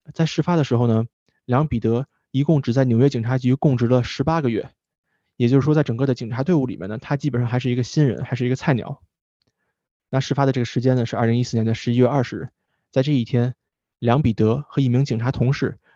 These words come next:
在布鲁克林的街区里面巡逻。他俩巡逻的这个地方呢，属于布鲁克林一个比较脏乱差的地方。为什么呢？因为这个区域哈，它叫做 Public Housing Project，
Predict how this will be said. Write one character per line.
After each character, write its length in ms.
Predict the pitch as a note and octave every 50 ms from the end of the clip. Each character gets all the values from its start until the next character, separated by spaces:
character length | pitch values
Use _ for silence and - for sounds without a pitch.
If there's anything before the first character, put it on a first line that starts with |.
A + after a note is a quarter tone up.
| _ _
在 140 | - C3+ C3
布 160 | - - D3
鲁 120 | B2 A2+
克 120 | - - A#2+
林 100 | A#2 C3
的 100 | C#3+ C3
街 180 | - D#3 D3
区 140 | - - D#3
里 80 | B2 A2
面 120 | G#2+ G#2
巡 220 | A2 - - B2 C#3
逻。 280 | C3+ - - C3+ D#3 - _ _ _ _ _ _ _ _ _ _
他 140 | - - F3
俩 80 | C#3
巡 160 | - - D3+ D#3
逻 100 | D3 D3+
的 60 | D#3
这 100 | D#3+ D3+
个 80 | D#3
地 180 | - - F3+ D3
方 200 | B2+ B2+ A#2 G#2+
呢， 180 | F#2 C2+ B2+ - _ _ _ _ _ -
属 240 | - - C3 A#2 A2+
于 140 | A2+ C#3 D3
布 160 | - - C#3+
鲁 100 | A#2+ -
克 160 | - - B2+
林 140 | A#2+ B2+ C#3
一 80 | D3
个 100 | D3+ C#3+
比 200 | - _ - A2
较 160 | G#2+ A#2 A2 A2+
脏 160 | - D#3 D#3
乱 120 | D3+ C#3+
差 140 | C3+ D#3 C3+
的 80 | A2+ -
地 140 | - -
方。 180 | C3 D3 D3 - _ _ _ _ _ _ _ -
为 180 | C3+ D#3+ D#3
什 120 | B2 A#2 A2+
么 60 | A2+
呢？ 160 | G#2+ G#2+ - - _ _ _ _ _ _
因 100 | D3 D3
为 80 | D#3 D3+
这 80 | E3
个 80 | C#3 B2
区 280 | - - - - F3 E3+
域 120 | C3+ A#2+
哈， 160 | A#2 - B2+ -
它 80 | -
叫 160 | C#3 D3 C3+
做 300 | B2 B2 A#2 A2 - - A3+ F3 - -
Public 320 | - D#3+ D3+ C#3 C3 B2+
Housing 500 | - - - - - C3 C3 - B2+ A2+
Project， 380 | - C#3 C#3 C3 - C#3+ -